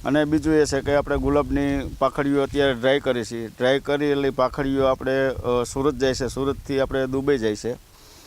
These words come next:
અને બીજું આપણે ગુલકંદ બનાવી છે. અ, ચાર પ્રોડક્ટ બનાવી, ગુલકંદ, ગુલાબજળ, અ, ગુલાબનો સાબુ અને ગુલાબની ચોકલેટ, અ, અત્યારે તૈયાર થાય છે. આ રીતની આપણે પ્રોડક્ટો તૈયાર કરી છે. અને આરોગ્ય માટે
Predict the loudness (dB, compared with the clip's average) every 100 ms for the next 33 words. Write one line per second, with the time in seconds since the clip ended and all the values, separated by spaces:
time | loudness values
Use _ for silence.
0 | -20 -18 -6 -4 0 0 4 2 2 2
1 | 2 2 2 -2 0 0 0 0 0 -4
2 | -6 -8 -10 -20 -20 -18 -6 -2 -2 2
3 | 2 2 0 0 2 2 0 0 -2 0
4 | 0 0 2 2 2 0 0 2 0 -2
5 | -4 -2 0 0 -2 0 0 2 0 0
6 | -2 0 0 0 -2 -4 -4 -4 -4 -6
7 | -2 0 0 -2 -2 -2 0 0 0 0
8 | -4 -4 -8 -10 -16 -16 -18 -16 -16 -16
9 | -16 -4 2 2 0 -2 2 2 4 4
10 | 4 2 -2 -2 2 2 0 -6 0 2
11 | 2 0 -4 -4 -4 -4 0 2 4 4
12 | 2 0 0 2 2 4